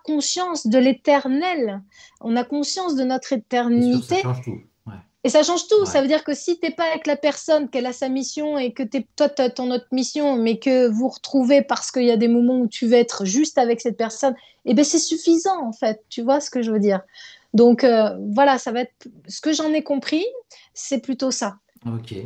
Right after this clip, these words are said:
Speaker 2: Allez, on continue. Alors, c'est une question un peu privée, mais comme tu parles de synchronicité aussi dans ton
Speaker 1: Ouais,
Speaker 2: livre,
Speaker 1: pas de souci.
Speaker 2: voilà, je
Speaker 1: Mhm.
Speaker 2: vais, euh, je vais poser cette question. Bonsoir.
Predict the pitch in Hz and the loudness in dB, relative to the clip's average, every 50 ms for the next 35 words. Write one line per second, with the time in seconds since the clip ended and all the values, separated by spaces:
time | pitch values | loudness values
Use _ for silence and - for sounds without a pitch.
0 | 127 - - _ _ _ _ _ _ _ _ - 120 120 120 107 98 98 104 113 | -14 -16 -20 _ _ _ _ _ _ _ _ -6 -4 -2 -2 -2 -4 -6 -8 -8
1 | 110 131 127 127 - 143 147 151 160 156 131 120 120 120 139 135 123 131 120 - | -8 -8 -10 -8 -8 -8 -6 -4 -2 -2 0 0 -2 -2 -4 -6 -4 -4 -4 -2
2 | 135 131 127 123 - 127 - - 151 185 196 180 165 190 190 180 170 170 - - | -2 -2 -2 -2 -2 -4 -6 -6 -4 -4 -2 -2 -2 -2 -2 -2 -4 -6 -12 -16
3 | _ - 143 123 135 147 143 127 123 120 123 127 127 123 - 123 120 120 120 - | _ -12 -10 -8 -6 -6 -4 -2 -2 -2 -2 -4 -8 -6 -4 -4 -4 -4 -4 -6
4 | - 120 - 127 123 110 113 - 117 113 110 107 104 226 226 262 339 415 440 381 | -10 -10 -6 -4 -4 -4 -6 -6 -6 -6 -6 -6 -4 -2 0 2 4 4 4 2
5 | 247 269 285 277 - - 277 262 240 - - - 269 285 208 196 190 190 254 233 | 2 2 0 -2 -4 -6 -6 -6 -6 -6 -6 -4 -4 -4 -4 -6 -6 -2 -2 0
6 | 254 190 190 190 190 180 180 180 87 85 82 82 85 90 95 92 - 101 98 95 | 0 0 -2 -4 -4 -4 -6 -8 -10 -10 -12 -12 -12 -12 -12 -12 -12 -14 -16 -16
7 | - - 98 92 120 117 - 180 170 131 123 156 170 165 160 165 175 190 190 117 | -16 -14 -12 -10 -10 -8 -8 -6 -6 -4 -4 -4 -4 -4 -4 -4 -4 -4 -4 -6
8 | - - - | -10 -14 -16